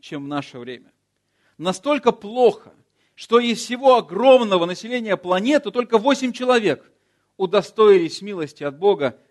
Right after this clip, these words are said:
оказаться в ковчеге. Всё, что нам нужно, это нужна смелость, как у Ноя, быть верующими, несмотря на то, что все вокруг против, и веру,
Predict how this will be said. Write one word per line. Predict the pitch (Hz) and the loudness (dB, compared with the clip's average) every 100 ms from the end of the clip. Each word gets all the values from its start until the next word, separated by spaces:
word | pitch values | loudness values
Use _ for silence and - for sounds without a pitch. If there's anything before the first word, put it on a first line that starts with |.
| _ | _
оказаться | 151 - 160 147 143 - 151 135 _ _ _ | -8 -4 -4 -2 -4 -4 -14 -14 _ _ _
в | |
ковчеге. | - 147 - - 147 113 78 _ _ _ _ _ _ _ _ _ _ _ _ | -2 -2 -2 -14 -12 -14 _ _ _ _ _ _ _ _ _ _ _ _ _
Всё, | - 185 | -12 -12
что | 190 | -8
нам | 180 196 | -10 -8
нужно, | 226 165 123 107 _ _ _ _ | -10 -10 -14 -16 _ _ _ _
это | 139 160 | -20 -16
нужна | 180 165 156 | -16 -14 -16
смелость, | 185 196 143 - | -12 -8 -8 -8
как | 139 - | -18 -18
у | 143 | -16
Ноя, | 185 170 117 _ _ _ _ | -14 -12 -14 _ _ _ _
быть | 139 135 | -18 -12
верующими, | 151 190 175 135 - 110 95 _ _ _ 147 | -2 -2 -2 -8 -14 -20 _ _ _ _ -20
несмотря | 127 143 151 | -18 -12 -10
на | 143 | -10
то, | 165 | -12
что | 151 143 | -18 -20
все | - 170 | -18 -10
вокруг | 151 135 127 - | -8 -8 -10 -18
против, | 165 180 123 _ _ _ _ _ _ _ _ _ _ _ _ _ | -16 -16 -18 _ _ _ _ _ _ _ _ _ _ _ _ _
и | 139 151 147 - _ | -12 -10 -10 -12 _
веру, | 127 160 123 - | -14 -12 -12 -14